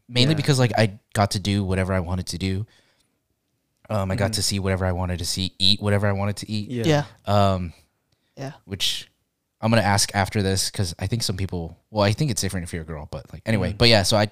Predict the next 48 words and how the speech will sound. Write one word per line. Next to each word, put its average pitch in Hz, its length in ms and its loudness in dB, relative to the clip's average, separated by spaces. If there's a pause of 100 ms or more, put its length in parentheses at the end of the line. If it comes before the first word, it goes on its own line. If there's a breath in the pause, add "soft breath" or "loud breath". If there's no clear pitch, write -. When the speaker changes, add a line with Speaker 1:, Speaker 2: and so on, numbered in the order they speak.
(100)
Speaker 1:
I 110 120 -2
definitely, 98 380 -4 (120)
I 98 140 -2
definitely 92 340 -6
had 87 100 -10
a 85 40 -12
good 82 100 -12
time. 80 260 -8 (160)
Speaker 2:
Yeah. 110 200 -12
Speaker 3:
Yeah. 156 100 -4
Speaker 1:
But, 92 140 0
uh, 85 200 -2 (140)
on 107 140 2
that 131 160 4
note, 92 380 -4 (140)
do 92 80 -6
you 92 60 -2
guys 147 200 -2
think 156 120 -2
it's - 140 -2
weird 87 320 -4
to - 160 -8
eat 92 140 -8
by 87 100 -6
yourself? - 400 -12 (400)
Speaker 2:
No. 127 140 -8
Speaker 1:
Like, 104 100 0
at - 40 4
Speaker 3:
No. 220 80 6
Speaker 1:
a - 20 4
restaurant? 101 380 -2 (600)
Speaker 3:
I 170 80 0
do 190 140 4
that 175 160 6
all 151 100 4
the 139 80 -2
time. 147 300 -4 (160)
Speaker 2:
Right? 120 160 -10
Speaker 1:
Yeah. 85 160 -4 (580)
Speaker 3:
Not - 120 2
all 131 100 2
the 110 80 -6
time, 123 200 -10
but 143 220 -14
I 139 80 -10
do 120 160 -10
Speaker 1:
Yeah. 92 120 -4
Speaker 3:
it. 85 60 -10